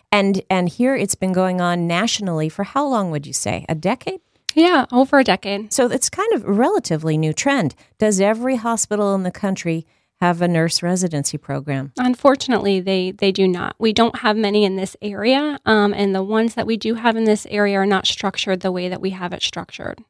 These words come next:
Speaker 1: Okay, so this really is a big deal. And, I mean, here I am reporting on health every single day. Even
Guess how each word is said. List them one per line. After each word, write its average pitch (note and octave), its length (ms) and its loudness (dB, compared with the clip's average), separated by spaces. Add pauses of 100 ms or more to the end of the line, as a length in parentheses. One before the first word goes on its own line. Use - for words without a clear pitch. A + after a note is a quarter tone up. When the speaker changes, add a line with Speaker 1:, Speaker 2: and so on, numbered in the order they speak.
(160)
Speaker 1:
Okay, E3+ 380 -2
so F3 320 2
this F#3 320 0
really G3 400 4
is F3 180 0
a E3 80 0
big E3 300 -2
deal. D3 480 0
And, E3+ 420 0
I E3+ 140 0
mean, E3+ 160 2
here C4+ 240 -2
I A#3 140 0
am C#3+ 260 -4
reporting F3+ 480 -2
on D#3 160 0
health D#3 300 -4
every E3+ 200 -2
single E3+ 300 0
day. D#3+ 300 0
Even C4+ 200 -2